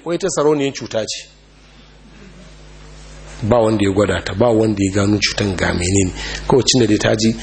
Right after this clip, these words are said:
an ce maganin ciwon mara, ta ce, "Wallahi ko shekaran jiya kaga da ƙyar maran nan ya sake ni, je ka siyo min."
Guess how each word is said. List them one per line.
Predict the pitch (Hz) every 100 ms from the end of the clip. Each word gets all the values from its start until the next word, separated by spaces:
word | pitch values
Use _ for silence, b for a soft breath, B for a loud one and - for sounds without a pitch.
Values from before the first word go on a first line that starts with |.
| B B -
an | 113 113
ce | - 110 -
maganin | 113 110 107 101
ciwon | - 110
mara, | 104 107 98
ta |
ce, | - -
"Wallahi | 95 104 113
ko | 101
shekaran | 90 104 110 107
jiya | 110 107
kaga | 104 104 110
da | 101
ƙyar | - 131
maran | 127 131 110
nan | 104
ya | 98
sake | 90 - 92
ni, |
je | 90 131
ka | 127
siyo | - 98
min." | 98